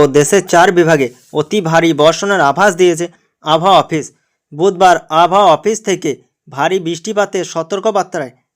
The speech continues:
এ তথ্য জানানো হয়েছে। এতে আরও বলা হয়েছে, সক্রিয় দক্ষিণ পশ্চিম মৌসুমী বায়ুর প্রভাবে আজ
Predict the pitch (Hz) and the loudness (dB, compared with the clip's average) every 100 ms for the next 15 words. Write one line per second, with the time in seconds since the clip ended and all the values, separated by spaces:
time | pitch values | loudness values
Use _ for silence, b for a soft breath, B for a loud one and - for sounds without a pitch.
0 | _ 156 170 180 180 180 196 165 165 180 | _ -10 -8 -8 -10 -8 -6 -4 -2 -4
1 | 170 151 143 135 123 _ _ _ 151 147 | -4 -4 -6 -10 -16 _ _ _ -16 -8
2 | 175 151 190 196 175 175 165 165 160 139 | -2 0 2 0 0 0 0 -6 -6 -12
3 | _ _ _ _ _ - 180 180 185 180 | _ _ _ _ _ -8 -6 -6 -4 -2
4 | 160 170 190 190 214 196 196 190 196 170 | -2 -4 -6 -6 -8 -6 -6 -8 -8 -8
5 | 185 196 214 190 180 196 175 160 170 147 | -6 -6 -6 -2 0 -2 -4 -4 -4 -6
6 | 120 _ _ - 151 | -12 _ _ -8 -4